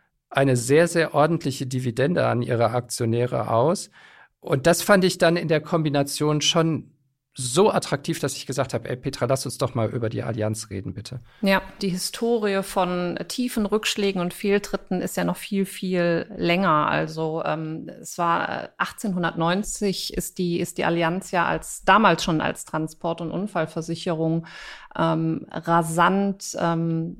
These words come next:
Speaker 2: zu einem Versicherungsriesen aufgestanden. Und dann gab's im Grunde genommen den ersten Super-GAU einer jeden Versicherung mit dem Zweiten Weltkrieg ist im Grunde genommen der gesamte Immobilienbestand zerbombt worden. Und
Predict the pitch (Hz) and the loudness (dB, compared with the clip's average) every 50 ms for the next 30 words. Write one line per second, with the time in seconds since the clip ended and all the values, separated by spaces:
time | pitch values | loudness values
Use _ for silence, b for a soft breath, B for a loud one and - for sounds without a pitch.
0 | - - - - - 160 165 170 160 - 165 165 185 - 208 180 180 170 - - | -18 -16 -6 -2 0 2 2 0 0 0 -2 -2 0 2 2 2 2 0 -2 -4
1 | 180 175 170 170 160 - 156 180 185 - - 202 - - 196 185 190 196 - - | -4 -2 0 2 4 4 4 4 2 0 -6 -6 -4 0 0 0 2 0 -2 -2
2 | - 202 190 - - 185 185 190 190 - B B B B B B _ 180 170 175 | -2 -2 -2 0 0 0 2 2 0 -2 B B B B B B _ 0 2 4
3 | 180 190 202 202 - - - 202 185 170 180 196 214 220 202 196 190 190 185 180 | 6 6 6 6 4 -2 -2 -2 0 0 0 2 2 0 2 2 2 2 2 0
4 | 175 - - 175 185 190 - - - - - 185 180 180 180 - - - 180 175 | 0 2 4 4 2 2 0 -6 -12 -6 -4 -2 0 0 -2 -2 -4 -4 -4 -2
5 | 190 220 240 - 233 175 165 165 175 160 156 156 175 196 208 - - 165 160 175 | -2 -2 0 2 4 4 4 6 6 6 6 6 6 4 2 0 0 -2 0 0
6 | 170 170 175 185 180 185 175 - 175 165 160 175 175 - 214 190 180 190 190 202 | 0 0 -2 -2 -2 -2 -4 -2 -4 -4 -4 -4 -4 -2 -2 -2 0 0 0 0
7 | 202 208 208 - - 175 175 - - 170 165 - - - 170 175 175 - 185 165 | -2 -2 -4 -4 -6 -6 -6 -4 -4 -4 -4 -4 0 0 2 2 2 0 -2 0
8 | 165 170 170 185 180 - - - 202 196 190 - - 175 170 180 170 165 165 165 | 2 2 2 0 -2 -6 -6 -4 -4 -4 -4 -4 -6 -6 -4 -2 -4 -2 -2 -2
9 | 170 190 190 175 180 175 170 170 165 170 165 165 160 160 165 175 - 208 - 175 | -2 0 0 0 0 0 2 0 0 0 -2 -2 -2 -2 -2 -2 -4 -4 -2 0
10 | 170 170 170 180 180 190 190 175 170 170 165 - 170 170 160 - - 160 160 165 | -2 0 -2 -2 -2 0 2 2 2 0 0 -2 -2 -4 -4 -2 0 0 0 0
11 | 165 - 165 147 156 156 160 175 175 - - 180 175 180 180 180 185 185 185 - | -2 -2 -2 0 0 0 0 -2 -6 -4 -2 -2 0 -2 -2 -4 -4 -6 -4 -4
12 | - 165 165 165 170 165 - - | -4 -2 -2 -2 -4 -4 -8 -14